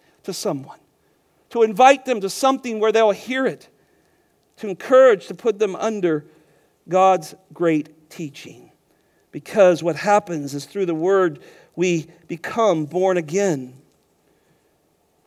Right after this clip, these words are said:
And so the Bible tells us that he rebirths us, doesn't he? They were speaking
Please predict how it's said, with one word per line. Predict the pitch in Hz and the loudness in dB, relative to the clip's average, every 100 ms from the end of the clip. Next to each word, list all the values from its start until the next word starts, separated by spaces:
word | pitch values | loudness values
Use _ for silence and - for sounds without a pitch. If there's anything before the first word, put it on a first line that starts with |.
| _ _ _ _ _ _ | _ _ _ _ _ _
And | _ | _
so | - 175 | -8 -6
the | 156 | -4
Bible | 151 165 160 | 0 0 0
tells | - 165 151 | -6 -10 -8
us | 151 139 - | -10 -12 -14
that | 139 - _ _ _ _ _ _ _ _ _ _ _ _ _ _ | -16 -18 _ _ _ _ _ _ _ _ _ _ _ _ _ _
he | 170 165 | -8 -4
rebirths | 170 143 185 175 - - | -4 -2 -2 -2 -8 -18
us, | - - - - | -18 -18 -20 -8
doesn't | 170 131 113 | -8 -8 -14
he? | - _ _ _ _ _ _ _ _ _ _ _ _ _ _ _ _ _ _ _ | -20 _ _ _ _ _ _ _ _ _ _ _ _ _ _ _ _ _ _ _
They | 135 165 208 | 0 2 2
were | 208 | -2
speaking | - - 220 - 139 139 160 | -8 -14 -14 -10 -8 -6 -8